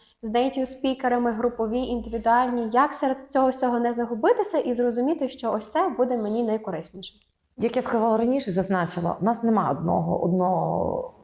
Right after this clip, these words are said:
Speaker 2: алгоритму дій, що от ви, е, зробіть так, і вам, е, ви досягнете результату. Дуже індивідуальний підхід. Ми вже зазначили, що головне почати, зробіть перший крок. І мені здається, що в процесі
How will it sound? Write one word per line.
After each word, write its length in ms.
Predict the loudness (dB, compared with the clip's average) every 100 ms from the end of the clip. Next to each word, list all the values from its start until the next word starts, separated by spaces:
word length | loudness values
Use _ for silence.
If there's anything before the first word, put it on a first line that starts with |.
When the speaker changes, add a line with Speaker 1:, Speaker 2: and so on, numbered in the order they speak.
| -6 -2
Speaker 2:
алгоритму 720 | 0 2 2 2 2 0 0 0
дій, 360 | 2 2 2 -2
що 260 | -4 -2
от 180 | -2 -4
ви, 180 | -2 0
е, 760 | 0 -4 -6 -4 -4 -2 -2 0
зробіть 380 | 0 0 0 -2
так, 260 | -2 -2
і 40 | -2
вам, 440 | 0 0 0 -2
е, 360 | -2 0 0 0
ви 100 | 0
досягнете 500 | 0 0 -2 -4 -4
результату. 600 | -2 -2 -2 -4 -4 -10 -12 -16 -16 -8 0
Дуже 240 | 0 2
індивідуальний 600 | 0 0 -4 -4 -2 -4
підхід. 440 | -8 -12 -12 -12 -14 0
Ми 320 | 4 6 4
вже 180 | 2 0
зазначили, 560 | 0 0 -2 -2 -2 -2
що 280 | -2 -4 -4 -14 -20 _ _ -18 -10
головне 360 | -2 2 4 2
почати, 540 | 0 -2 -4 -4 -4
зробіть 300 | 0 0 0
перший 280 | -2 -4 -6
крок. 320 | -4 -6 -6 -14 -18 0
І 40 | 4
мені 240 | 4 4
здається, 540 | 2 2 2 0 -4
що 240 | -4 -4 -6
в 120 | -6
процесі 840 | -6 -6 -2 0 0 -2 -2 -2